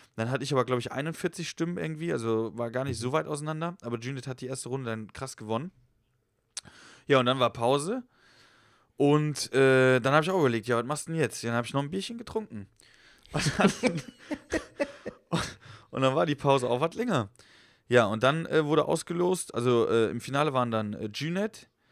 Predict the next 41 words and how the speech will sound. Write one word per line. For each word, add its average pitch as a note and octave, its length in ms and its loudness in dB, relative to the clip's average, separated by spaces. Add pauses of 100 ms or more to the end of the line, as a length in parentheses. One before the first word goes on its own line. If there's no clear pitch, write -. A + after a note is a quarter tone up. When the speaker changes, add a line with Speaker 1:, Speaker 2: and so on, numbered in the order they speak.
(400)
Speaker 1:
ähm, A2+ 380 -2
ich E3 280 -2
und B2 160 -6
Javid D#3 280 2
und B2+ 100 -6
so B2 80 -10
war D3 100 2
auch C#3+ 100 -2
die - 100 -8
Reihenfolge. A2+ 520 -2 (120)
Junet C3+ 240 -8
als A#2+ 160 -4
erstes, C#3 360 -4
Speaker 2:
Okay. A#2+ 120 -2 (300)
Speaker 1:
ich B2+ 120 -4
als B2 160 0
zweites C3+ 380 -2
und A#2+ 100 -12
Javid B2 240 -2
als, A2 260 -10
äh, - 120 -8
äh, G#2+ 260 -4
letztes B2+ 400 -6
dann. D#3+ 240 -4 (760)
Ähm, B2 260 4
und C#3 180 2
das C3+ 160 2
Gute F3+ 280 0
war D#3+ 140 2
dann, D#3+ 220 2
wo C#3 100 -2
ich C3+ 80 -6
schon D#3 140 -4
ein D#3+ 60 -6
bisschen D#3+ 220 -6
gelassener D3 380 -4
war, C#3+ 100 -2
wir B2+ 120 -4
hatten C3 140 -6
alle C3+ 180 0
gewonnen. B2 380 -6